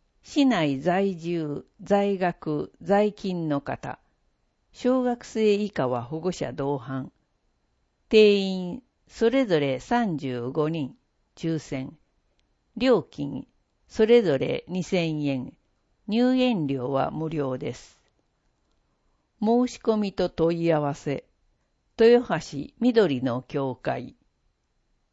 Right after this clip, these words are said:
休園日、月曜日。ただし、九月十六日祝日、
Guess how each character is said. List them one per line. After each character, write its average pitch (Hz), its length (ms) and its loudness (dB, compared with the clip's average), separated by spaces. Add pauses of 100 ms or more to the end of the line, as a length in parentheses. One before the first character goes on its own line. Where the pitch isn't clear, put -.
(120)
休 269 340 0
園 214 340 2
日、 151 240 -10 (100)
月 196 340 -2
曜 170 340 0
日。 - 260 -16 (540)
た 240 160 4
だ 143 180 -2
し、 - 320 -8 (160)
九 262 140 0
月 170 320 0
十 196 300 4
六 196 280 2
日 170 300 -4
祝 156 380 -6
日、 143 520 -6